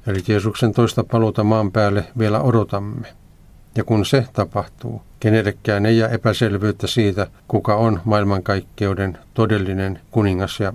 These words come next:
hallitsija. Tuo rukous Jumalan valtakunnan tulemisesta suuntaa näin katseemme tulevaisuuteen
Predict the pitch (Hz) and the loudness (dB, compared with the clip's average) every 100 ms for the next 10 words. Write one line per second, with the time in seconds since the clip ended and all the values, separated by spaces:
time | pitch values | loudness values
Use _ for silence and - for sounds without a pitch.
0 | - 117 101 92 101 - - 120 - - | -6 -2 -2 -4 -10 -12 -12 -12 -16 -20
1 | - - - - - - - 120 156 139 | -20 -20 -20 -20 -20 -8 -2 0 2 2
2 | 117 - - - - 127 127 110 110 107 | 0 -2 -12 -12 0 4 4 2 0 0
3 | 123 120 - 104 101 - 123 113 95 101 | 0 0 -2 0 0 0 2 2 2 -2
4 | - 110 - - - - - 120 113 101 | -4 -4 -4 -6 -14 -18 -4 2 2 2
5 | 104 104 107 110 117 - 107 98 101 - | 0 0 0 0 0 -2 -2 -2 -2 0
6 | 127 117 95 98 92 - 85 - 67 69 | 2 2 0 -4 -8 -12 -14 -12 -10 -10